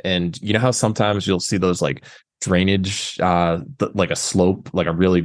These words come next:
big slope is probably, like, fifty feet tall. And then they put some rocks and stuff to make it so that the water just doesn't come smooth. It, it kind of breaks it up and slows its flow on the way down.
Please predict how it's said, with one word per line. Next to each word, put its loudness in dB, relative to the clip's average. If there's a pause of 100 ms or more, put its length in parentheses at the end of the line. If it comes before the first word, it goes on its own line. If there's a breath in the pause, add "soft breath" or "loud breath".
(180)
big -2
slope 2
is -8
probably, 2
like, -4
fifty -2
feet -4
tall. 2
And -2
then 0
they 0
put -2 (300 loud breath)
some 0
rocks 0
and -2
stuff -2
to -6
make 2
it -2
so 2
that 2
the 0
water 2
just -6
doesn't -2
come -6
smooth. 0
It, -2
it -4
kind -2
of -10
breaks 0
it -4
up -2
and -6
slows -2
its -6
flow 0
on 0
the 0
way 2
down. 0